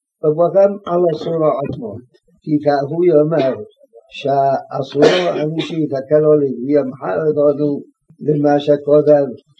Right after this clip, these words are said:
בהתחלת, התחלת הפרק הראשון, אבל אחר כך שוב ינפה את המסור שלו.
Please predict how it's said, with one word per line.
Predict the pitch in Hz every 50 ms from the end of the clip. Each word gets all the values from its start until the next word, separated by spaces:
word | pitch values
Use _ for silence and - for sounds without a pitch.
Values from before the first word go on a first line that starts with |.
| _ _ _ -
בהתחלת, | 123 135 143 - - - 135 156 151 143 139 120 143
התחלת | 143 127 110 123 147 151 147 147 139 131
הפרק | 110 - 143 143 143 127 123
הראשון, | 139 135 131 127 123 113 110 139 151 165 175 180 180 - _ _ _ _ _ _ _ _ _ _ -
אבל | 143 147 147 151 160 160 147 135
אחר | - 165 202 226 220 -
כך | 185 175 180 170 - - -
שוב | - 185 180 170 170 156 151 - _ _ _ - 277 143 147
ינפה | 156 156 156 165 156 151 - - 160 156 151 151 - - - -
את | 143 131 131 139
המסור | 139 139 135 139 123 - - 151 151 135 120 -
שלו. | 143 143 131 117 107